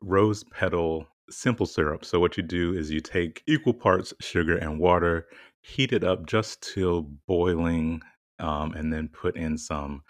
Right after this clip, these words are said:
rose petals. So you can buy them at Whole Foods, uh, in the, like, organic section where they have, like, the lavender, the whole spices,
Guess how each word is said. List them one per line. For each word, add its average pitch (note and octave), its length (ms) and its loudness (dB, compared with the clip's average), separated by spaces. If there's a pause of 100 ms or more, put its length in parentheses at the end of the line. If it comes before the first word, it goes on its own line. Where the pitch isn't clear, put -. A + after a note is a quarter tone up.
(880)
rose E2 380 2
petals. C#2+ 420 -4
So E2+ 100 -4
you E2+ 120 -2
can E2 220 -2
buy G2+ 220 4
them A#2 200 -4 (100)
at E2+ 340 -2
Whole F2 380 -2
Foods, G2 580 -2 (380)
uh, D#2+ 260 -4
in E2+ 100 -4
the, D#2+ 160 0
like, D2+ 220 -2 (180)
organic D#2 480 -6
section E2 460 -4
where D2+ 120 0
they D2 80 -4
have, C#2+ 160 -8
like, C#2 140 -10 (100)
the C#2+ 140 -4
lavender, D2+ 800 -2 (460)
the D#2+ 80 -2
whole E2 320 -2
spices, D2 840 -6